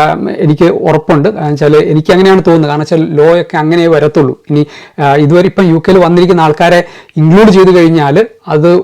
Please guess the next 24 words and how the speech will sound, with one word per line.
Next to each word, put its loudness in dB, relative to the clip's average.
ഒട്ടും -2
ഫെയർ -2
ആകത്തില്ല. -2
അപ്പം -6
ലീഗൽ -2
ഇഷ്യൂസ് -4
വരും. 0
ആ, -4
അത് -2
ഗവൺമെന്റ് -2
അല്ലെങ്കിൽ 0
ഹോം -2
സെക്രട്ടറി -2
അത് 0
ഫേസ് 0
ചെയ്യേണ്ടതായിട്ട് 0
വരും, -4
ലീഗൽ 0
ഇഷ്യൂസ്. -2
അത് 0
നിൽക്കത്തില്ല -2
എന്നെനിക്ക് -4
തോന്നുന്നു -4
അങ്ങനൊരു, 2